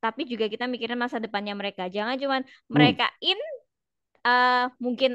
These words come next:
Speaker 1: outnya cepet, atau in nggak bagus, nggak punya talent, nggak punya skill yang dikembangkan, terus jadinya nyangkut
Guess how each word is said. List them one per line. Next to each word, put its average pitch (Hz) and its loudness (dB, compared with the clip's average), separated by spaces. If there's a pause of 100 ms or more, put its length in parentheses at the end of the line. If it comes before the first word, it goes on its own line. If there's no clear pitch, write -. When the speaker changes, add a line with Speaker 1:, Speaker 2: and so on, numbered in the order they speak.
Speaker 1:
outnya 254 0
cepet, 320 -2 (280)
atau 262 2
in 370 -4 (200)
nggak 247 4
bagus, 233 -2
nggak 262 -2
punya 226 -6
talent, 220 0
nggak 220 -2
punya 214 -4
skill 208 -8
yang 202 -4
dikembangkan, 196 -6
terus 262 -10
jadinya 220 -8
nyangkut 226 -8